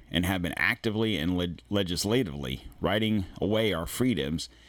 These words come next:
and also have been working towards the New World Order. Example of this is the Patriot Act, H R Bill nineteen fifty-five, the European Union Constitution, and the Security of Prosperity, uh, Partnership. The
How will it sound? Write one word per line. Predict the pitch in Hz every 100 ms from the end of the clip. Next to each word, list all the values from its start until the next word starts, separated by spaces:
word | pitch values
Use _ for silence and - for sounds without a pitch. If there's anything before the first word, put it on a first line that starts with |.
| - - - - -
and | 92
also | - 123 135 107
have | 87 90 85
been | 82 87
working | 107 123 120
towards | 98 95 92 87
the |
New | 87 92 101
World | 95 90 85
Order. | - 117 85 57 - -
Example | - 80 92 92 85 82
of | 80
this | 78 85
is | 82
the | 73
Patriot | - 110 - 82 76
Act, | 67 82 - -
H | - 92 95
R | 82
Bill | 78 80
nineteen | 76 78 80 82 76
fifty-five, | 73 71 73 98 98 92 92 - - - - - -
the |
European | 101 95 85 104 87
Union | 92 98 90
Constitution, | 82 90 82 - - 143 - 80 90 - -
and | 90
the |
Security | 80 - 107 95 95
of | 87
Prosperity, | 95 90 - 90 78 78 78 80 - - -
uh, | 78 73
Partnership. | - - 65 - - - - - - - - - - - - - - - - -
The | 135